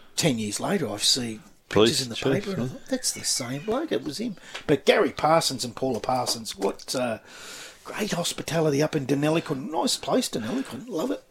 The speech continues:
Speaker 2: Well, producer
Speaker 1: Yeah.
Speaker 2: Steve and I are just sort of wondering whereabouts all this, um, extra leftover apple pie is because, uh,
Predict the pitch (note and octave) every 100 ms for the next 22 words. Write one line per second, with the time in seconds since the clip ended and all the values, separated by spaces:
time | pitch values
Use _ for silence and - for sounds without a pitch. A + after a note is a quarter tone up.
0 | _ - A2 G#2+ - A2+ C3+ B2+ A2+ G2
1 | - G#2+ A2 F#2+ E2+ F2 F#2 - F2+ E2
2 | F2+ E2+ E2+ F2 F2 F2 E2 E2+ E2 E2
3 | - F2+ D#2+ D#2+ - - D#2+ D#2 D2+ -
4 | _ _ - - - - - F2+ E2 F2
5 | - F2+ D#2+ E2+ E2 - D#2 F#2 A2 G#2+
6 | D2 - - - D#2 - - E2+ D#2+